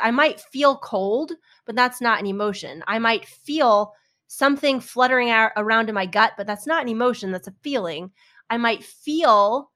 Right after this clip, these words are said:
tears prickling in my nose, but again, that's a feeling. It's not until we give meaning to it that it becomes a constructed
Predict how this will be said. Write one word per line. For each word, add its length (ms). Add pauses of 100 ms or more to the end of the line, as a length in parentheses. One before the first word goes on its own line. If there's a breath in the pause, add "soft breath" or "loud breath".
(280)
tears 440
prickling 420
in 100
my 140
nose, 380
but 140
again, 200
that's 220
a 40
feeling. 500
It's 180
not 380
until 280
we 100
give 220
meaning 540
to 160
it 200
that 100
it 120
becomes 380
a 60
constructed 560